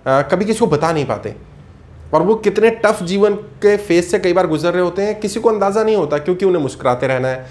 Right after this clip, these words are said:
उन्हें सबकी मदद करना है, हमेशा पब्लिक में रहना है,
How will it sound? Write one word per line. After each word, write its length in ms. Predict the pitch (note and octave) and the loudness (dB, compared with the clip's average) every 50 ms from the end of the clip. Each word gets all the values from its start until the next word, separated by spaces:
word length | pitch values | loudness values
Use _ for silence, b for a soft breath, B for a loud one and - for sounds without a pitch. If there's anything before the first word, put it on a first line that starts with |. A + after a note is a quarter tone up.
| B B B B B | B B B B B
उन्हें 440 | E3 D#3 D#3+ D#3+ D#3+ D#3 D3 C#3 C#3 | 4 4 6 6 4 4 2 0 -2
सबकी 280 | - D#3 C#3 - D3+ | -4 -6 -4 -2 -2
मदद 300 | C3 B2 B2 C3 C3+ C3+ - | 0 0 2 0 0 0 -2
करना 220 | D#3 C3+ C#3 C#3 | -4 -4 -2 0
है, 260 | C#3 C#3+ C#3+ D3 C#3+ C#3+ | 0 0 0 -2 -2 -4
हमेशा 360 | B2+ C3 C3+ D3 C#3+ F3 D3+ | -2 0 0 0 2 2 0
पब्लिक 440 | - - - - A#2+ C3+ C3+ C3+ D3 | 0 0 -4 -4 -2 -4 -6 -2 -2
में 80 | C#3+ | -2
रहना 220 | C#3 C#3 C3+ C#3 C#3+ | 0 0 -2 -2 -2
है, 180 | D3 D3+ D3 | -2 -4 -6